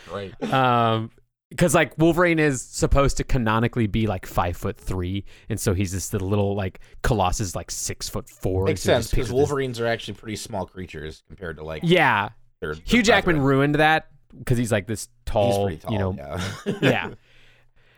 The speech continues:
Speaker 2: But it's funny just to think of, like, this giant Russian throwing the tiny Canadian at people.
Speaker 1: <laughs>
Speaker 2: Um,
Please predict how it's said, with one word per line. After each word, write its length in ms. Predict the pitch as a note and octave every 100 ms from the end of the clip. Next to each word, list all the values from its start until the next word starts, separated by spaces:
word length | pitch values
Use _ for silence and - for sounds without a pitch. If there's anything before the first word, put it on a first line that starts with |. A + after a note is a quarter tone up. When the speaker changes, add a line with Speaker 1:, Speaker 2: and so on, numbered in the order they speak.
| _
Speaker 2:
But 380 | C#3 D3+ B2+ - - -
it's 240 | E3+ -
funny 260 | - F3+ C3
just 160 | A2+
to 60 | C3
think 240 | D3 A#2+
of, 80 | A2
like, 200 | A2 G#2
this 140 | A#2
giant 320 | - - A2 A#2+
Russian 380 | A#2 G2+ A2+ F#2
throwing 280 | A2+ G#2
the 60 | G2
tiny 300 | - G#2 F#2+
Canadian 460 | - A2 G2 F#2 F2+
at 120 | -
people. 400 | G#2 F#2+ F#2+ F2 -
Speaker 1:
<laughs> 120 | -
Speaker 2:
Um, 600 | A#2 A2 G#2 G2+ F#2+ F#2